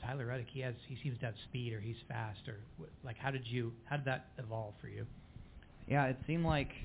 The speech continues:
Speaker 2: you know, getting eighty percent of the way there, like, hopping in something and getting up to speed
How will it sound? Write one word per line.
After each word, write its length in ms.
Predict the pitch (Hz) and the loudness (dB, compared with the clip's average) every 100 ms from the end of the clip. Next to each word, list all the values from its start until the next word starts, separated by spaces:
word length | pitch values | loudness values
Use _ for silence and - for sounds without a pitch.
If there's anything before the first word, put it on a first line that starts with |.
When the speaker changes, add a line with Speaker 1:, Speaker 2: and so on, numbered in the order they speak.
| - - - - - | -2 -4 -6 -6 0
Speaker 2:
you 120 | 117 | 4
know, 320 | 113 107 101 98 | 6 4 2 0
getting 440 | 110 107 104 101 90 - - - - - - - - - - | 2 2 2 2 0 -6 -10 -10 -10 -8 -6 -6 -12 -16 -6
eighty 160 | 110 107 | -2 0
percent 360 | 104 - 107 | 0 0 0
of 60 | 104 | 2
the 60 | 101 | 2
way 220 | 104 98 | 2 0
there, 260 | 98 101 95 | 0 0 0
like, 200 | 90 87 | -2 -2
hopping 360 | 101 92 98 | 0 4 4
in 80 | 98 95 | 4 2
something 400 | 98 - 101 98 | -2 -2 -2 0
and 240 | 87 87 - | 0 -4 -2
getting 240 | 104 98 90 | 0 0 0
up 80 | |
to 80 | 92 - | -2 -6
speed 420 | - 95 95 90 | 0 4 4 2